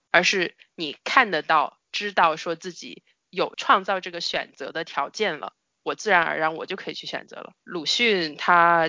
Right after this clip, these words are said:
其实关于娜拉出走，他后面写了一篇文章，里面有说到娜拉的出走是当时他能看见的唯一的一条路，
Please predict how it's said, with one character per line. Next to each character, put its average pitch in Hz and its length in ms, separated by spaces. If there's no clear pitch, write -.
其 - 220
实 170 380
关 185 180
于 196 100
娜 202 180
拉 180 140
出 190 220
走， 170 260
他 - 120
后 175 100
面 175 120
写 170 180
了 147 120
一 - 20
篇 160 220
文 143 160
章， 147 360
里 151 120
面 180 120
有 165 100
说 151 260
到 156 280
娜 220 200
拉 185 320
的 160 220
出 - 280
走 - 340
是 170 600
当 220 180
时 160 240
他 175 480
能 165 240
看 196 300
见 180 260
的 160 220
唯 165 160
一 185 140
的 190 100
一 175 80
条 143 220
路， 160 340